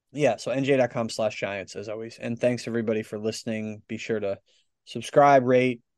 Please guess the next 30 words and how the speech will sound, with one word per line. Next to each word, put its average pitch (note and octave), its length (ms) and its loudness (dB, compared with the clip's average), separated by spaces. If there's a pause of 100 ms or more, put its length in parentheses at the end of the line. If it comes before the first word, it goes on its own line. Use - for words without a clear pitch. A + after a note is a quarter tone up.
(280)
review, A#2+ 560 0
like, A2+ 400 0 (400)
uh, A2+ 60 -8
all G2 320 -2
that G#2+ 160 -2
stuff - 300 -4
on G#2 100 -6
all G2+ 160 -6
the G#2+ 100 -14 (100)
places B2+ 320 -2
where A#2+ 120 -2
you A2+ 100 -2
listen A#2 220 -4
to A2 40 -4
podcasts. A#2 560 2
We C3 220 -2
will, C3 480 4
uh, A2+ 220 0 (140)
be A#2+ 100 -4
back B2+ 320 0 (180)
with C#3+ 240 -2
you C#3 140 0
next C3 340 0
week. C#3+ 480 -4 (560)
Have B2+ 100 2
a C3 40 -4
good C3 180 -2
week, C#3 560 -2
and, A#2+ 340 -2
uh, A#2 480 4